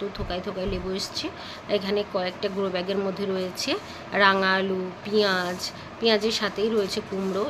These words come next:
এখানেও রয়েছে একটা কুমড়ো গাছ, আর already একটা বড়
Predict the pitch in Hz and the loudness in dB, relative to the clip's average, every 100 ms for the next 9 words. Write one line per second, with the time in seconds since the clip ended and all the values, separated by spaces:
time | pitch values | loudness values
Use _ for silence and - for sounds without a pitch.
0 | 226 185 202 226 226 208 214 196 208 214 | -4 -2 0 2 2 2 0 -4 -4 -2
1 | 208 208 214 392 - - - - - 196 | 0 2 2 0 -2 -10 -10 -10 -4 4
2 | 190 185 - 202 202 208 190 214 190 180 | 6 6 4 2 4 4 4 2 2 0